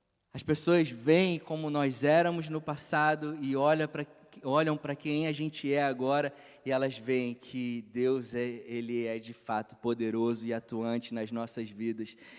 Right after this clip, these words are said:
Isso é genuína santidade. Quando o mundo, ele vê a real mudança nas nossas vidas, não porque a gente tá se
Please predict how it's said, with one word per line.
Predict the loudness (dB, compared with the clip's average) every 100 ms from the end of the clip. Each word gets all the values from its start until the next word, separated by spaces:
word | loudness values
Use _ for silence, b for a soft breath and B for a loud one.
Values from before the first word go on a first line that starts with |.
| B
Isso | 2 6 6
é | 8
genuína | 6 4 4 2 2 0
santidade. | -2 -6 -6 -2 -2 -2 -8 B B
Quando | 2 2
o |
mundo, | 4 2 4
ele | 4 4 0
vê | 2 4 4
a | 2
real | -2 0 4 6 4
mudança | 4 0 2 0 -2
nas | -4 -4
nossas | -4 -4 -4 -4
vidas, | -2 -2 -2 B B _
não | 0
porque | 0 -4 0
a | 2
gente | 2 -2 -2
tá | -4 -4
se | -4 -4 -2